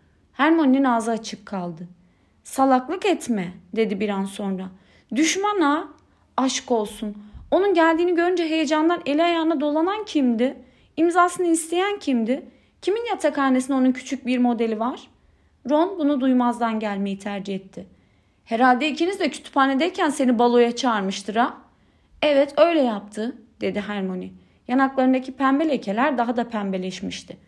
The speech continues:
"Ne olmuş yani?" "Ne oldu? Onu da erite mi sokmaya çalıştın?" "Hayır, çalışmadım. Eğer gerçekten bilmek istiyorsan," dedi ki, dedi ki kütüphaneye her gün benimle konuşmak için geliyormuş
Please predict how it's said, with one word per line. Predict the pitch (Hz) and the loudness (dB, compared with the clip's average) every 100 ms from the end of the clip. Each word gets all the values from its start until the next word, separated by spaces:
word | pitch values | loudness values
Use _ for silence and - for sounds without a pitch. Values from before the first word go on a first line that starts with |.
| _ _ - | _ _ -4
"Ne | 262 | 2
olmuş | 330 339 285 - | 4 4 2 0
yani?" | 240 226 220 254 359 - _ _ _ _ - | -2 -2 -2 -2 -4 -14 _ _ _ _ -4
"Ne | 214 277 | 4 6
oldu? | 285 269 196 277 381 - _ _ | 8 6 2 -2 -4 -10 _ _
Onu | - 269 254 | 2 4 4
da | |
erite | 262 277 254 415 | 4 2 2 0
mi | 494 | 0
sokmaya | 494 330 285 240 202 | 4 2 4 0 0
çalıştın?" | 202 214 190 190 - 180 180 - - _ _ _ - | 0 -2 -2 -6 -8 -10 -12 -16 -20 _ _ _ -2
"Hayır, | 285 285 240 - | 4 4 4 -2
çalışmadım. | - 311 277 262 - 220 196 190 - _ _ - | 2 4 4 2 -2 -4 -6 -10 -12 _ _ 2
Eğer | 262 262 | 4 4
gerçekten | 254 269 269 247 247 233 | 4 2 2 -2 0 0
bilmek | 226 240 254 | 2 2 2
istiyorsan," | - - 320 311 - 262 392 - _ _ _ - | -2 -4 0 0 0 -4 -4 -12 _ _ _ -4
dedi | 269 277 302 | -2 0 -2
ki, | - 294 269 - - - - | -2 -2 -2 -6 -20 -12 0
dedi | 339 381 | 0 2
ki | 381 - | 0 0
kütüphaneye | 262 - 349 339 330 | -2 0 2 4 2
her | 339 359 | 2 0
gün | 294 381 | 0 2
benimle | 349 311 311 | 2 4 2
konuşmak | 311 277 262 277 254 | 0 -2 0 -2 -2
için | - 247 | -2 -2
geliyormuş | 220 220 214 202 214 | 0 -2 -2 -4 -6